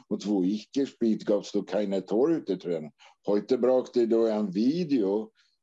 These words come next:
äh, liebsten mit in der Nacht, dass die selber angucken. Kein Wunder, dass du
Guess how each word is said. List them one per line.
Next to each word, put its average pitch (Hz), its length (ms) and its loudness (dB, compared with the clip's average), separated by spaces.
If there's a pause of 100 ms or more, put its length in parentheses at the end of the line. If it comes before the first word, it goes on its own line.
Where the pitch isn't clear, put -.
äh, 104 100 -6
liebsten 117 760 -2
mit 123 300 0
in 120 180 2
der 113 120 2
Nacht, 135 500 -2
dass 110 220 0
die 107 100 -2
selber 135 580 0
angucken. 85 680 -8 (680)
Kein 110 240 0
Wunder, 139 460 4
dass 110 260 2
du - 240 -4